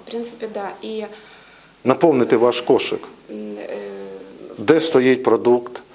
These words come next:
Speaker 1: Где
Speaker 2: де
Speaker 1: это?
Speaker 2: можна купити квитки, куди вийти на перон. Я так розумію?
Speaker 1: Да, это именно вот на, э, в, в конкретных супермаркетах, аптеках,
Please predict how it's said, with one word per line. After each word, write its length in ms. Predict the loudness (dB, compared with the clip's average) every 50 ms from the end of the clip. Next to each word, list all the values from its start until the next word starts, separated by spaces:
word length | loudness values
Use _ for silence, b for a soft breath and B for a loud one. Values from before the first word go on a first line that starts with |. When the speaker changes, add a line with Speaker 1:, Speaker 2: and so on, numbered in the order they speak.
| -10 -10
Speaker 1:
Где 200 | -8 -6 0 2
Speaker 2:
де 60 | 4 4
Speaker 1:
это? 20 |
Speaker 2:
можна 280 | 4 2 2 2 2 2
купити 420 | 2 0 2 2 2 4 4 2
квитки, 580 | 0 2 0 0 0 0 -2 -2 0 0 2 0 0 B B B
куди 300 | -2 -2 2 2 2 2
вийти 380 | 4 4 2 2 2 2 0 0
на 140 | 0 0 -2
перон. 520 | 0 0 0 2 2 2 2 0 0 -4 -8 -16 -20 -14 -6 -4
Я 80 | -4
так 240 | -2 0 -2 0 0
розумію? 500 | 0 -2 -2 -2 -4 -4 -4 -6 -6 -6 -10 -12 B B B B B B -8
Speaker 1:
Да, 400 | -6 -2 0 2 2 2 0 -2 -2 -2
это 220 | -2 0 0 0
именно 420 | 0 2 2 2 2 2 2 0 2
вот 220 | 0 0 0 0
на, 380 | -2 -2 0 0 2 2 2 0
э, 520 | 0 0 -2 -2 -2 -4 -4 -6 -6 -8 -8 -8 -10 -10 -8
в, 80 | -8 -8
в 60 | -2
конкретных 520 | 0 0 2 4 4 2 2 2 0 -2 -2
супермаркетах, 840 | -4 -2 -2 -2 0 2 2 2 2 2 -2 -2 -2 -2 -4 -2 -2
аптеках, 720 | -2 -2 -2 -2 0 2 2 2 0 -4 -4 -6 -8